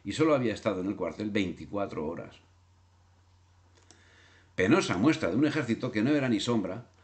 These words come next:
del que había, eh, sembrado la paz en la Europa de los siglos dieciséis y diecisiete. Muestra de la realidad de una España que, si con el advenimiento de la dinastía borbónica había comenzado a dejar de ser independiente,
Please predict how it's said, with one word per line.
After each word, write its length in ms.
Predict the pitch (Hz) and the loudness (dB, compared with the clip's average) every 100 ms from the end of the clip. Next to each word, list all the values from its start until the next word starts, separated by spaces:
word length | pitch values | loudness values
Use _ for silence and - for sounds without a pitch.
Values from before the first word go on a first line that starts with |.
| _ | _
del 180 | - 104 | -4 -2
que 140 | 101 98 | 0 -2
había, 280 | 135 170 | 0 0
eh, 180 | 143 - - - - _ - | -2 -6 -16 -20 -20 _ -8
sembrado 680 | - 117 104 101 156 127 87 | -2 0 0 0 0 0 -2
la 200 | 82 80 | -6 -6
paz 180 | 90 92 | -8 -6
en 140 | 87 | -6
la 160 | 85 82 | -4 -4
Europa 360 | 82 104 117 | -2 -2 0
de 120 | 104 92 | -2 -2
los 120 | - | -6
siglos 280 | 90 85 82 | -8 -8 -8
dieciséis 400 | 80 82 104 101 | -8 -6 -6 -6
y 60 | |
diecisiete. 580 | 87 71 67 76 - - _ - - _ | -8 -8 -8 -8 -10 -18 _ -20 -20 _
Muestra 460 | - 135 170 - 85 | 2 4 4 2 -2
de 80 | 90 | -2
la 120 | 90 | -4
realidad 400 | 90 90 92 85 | -4 -2 -2 -4
de 180 | 78 143 | 0 2
una 160 | 170 | 2
España 440 | 120 - 110 113 127 - - - - | 0 -2 0 0 -6 -16 -20 -20 -4
que, 100 | 117 | -2
si 140 | 110 104 | 0 2
con 300 | 110 113 - | 2 2 0
el 140 | 120 | 0
advenimiento 560 | 117 110 113 160 208 196 | 2 2 4 4 2 0
de 80 | 170 | 2
la 80 | 143 | 2
dinastía 400 | 131 117 143 131 | 0 -2 -2 0
borbónica 560 | 113 117 120 104 104 | 0 2 2 2 0
había 240 | 101 113 113 | 2 0 2
comenzado 460 | 107 98 107 104 | 0 0 0 2
a 40 | 98 | 0
dejar 300 | 92 92 87 | -2 -2 -2
de 80 | |
ser 160 | 85 87 | -4 -2
independiente, 760 | 82 80 73 78 110 117 151 | -2 -2 -2 -2 0 0 -4